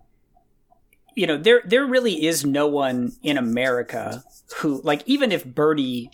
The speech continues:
won the presidency, and then the Supreme Court was like, "Oh, on a legal technicality, like, you can't do Medicare for all or whatever." Like, I, I,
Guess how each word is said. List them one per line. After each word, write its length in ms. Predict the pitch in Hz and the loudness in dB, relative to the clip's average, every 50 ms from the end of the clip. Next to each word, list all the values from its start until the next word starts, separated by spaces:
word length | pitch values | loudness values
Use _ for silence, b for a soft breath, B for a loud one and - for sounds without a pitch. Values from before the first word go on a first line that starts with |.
| _ _ _ - _ _ | _ _ _ -20 _ _
won 440 | - - 143 139 147 156 165 170 170 | -10 -8 -4 -2 0 2 2 2 0
the 60 | 156 131 | -2 -4
presidency, 920 | - - 151 143 131 135 123 123 120 117 - - 123 120 120 120 120 - b b b b b b _ _ | -2 -2 -2 -2 0 -2 -4 -4 -4 -4 -4 -4 -4 -4 -4 -6 -6 -8 b b b b b b _ _
and 180 | - 151 151 151 | -2 0 2 2
then 120 | 160 160 156 | 2 2 0
the 60 | 151 | 0
Supreme 480 | - - 151 151 - 175 170 160 156 | -2 -2 -4 -4 -2 0 0 0 0
Court 280 | 147 - 165 151 143 143 | 0 0 0 0 0 0
was 160 | 147 131 127 | -4 -6 -4
like, 320 | 123 131 123 123 - - - - | -2 0 0 -2 -2 -6 -2 2
"Oh, 200 | 175 175 175 175 | 4 6 6 6
on 140 | 170 170 165 | 6 4 4
a 80 | 160 143 | 2 0
legal 340 | 143 160 165 156 160 151 | 0 -2 -2 0 -2 -2
technicality, 840 | - - 151 143 - 135 127 - - 139 131 127 127 127 123 127 120 | -2 -2 -4 -2 -2 -4 -6 -6 -4 -2 -2 0 -2 -2 -2 -4 -6
like, 280 | 117 120 117 113 107 - | -4 -2 -2 -4 -4 -4
you 220 | 131 135 135 120 | -4 -4 -4 -4
can't 360 | - - - 131 123 123 - - _ _ _ | -6 -6 -6 -6 -6 -6 -10 -18 _ _ _
do 160 | 135 123 110 | -6 -4 -4
Medicare 440 | 110 107 107 110 - - 123 117 - | -4 -4 -4 -4 -4 -6 -8 -8 -6
for 160 | - 123 120 | -8 -6 -6
all 220 | 117 117 120 117 | -4 -4 -4 -4
or 60 | 120 117 | -6 -6
whatever." 320 | - - 117 - - - 120 | -8 -8 -10 -8 -8 -8 -4
Like, 240 | 131 131 123 - b b b b b b b b b _ _ _ _ _ _ _ _ _ - _ | -4 -4 -4 -6 b b b b b b b b b _ _ _ _ _ _ _ _ _ -8 _
I, 160 | 175 170 170 - _ - | -2 -2 -2 -4 _ -2
I, 180 | 151 160 156 | -2 -2 -2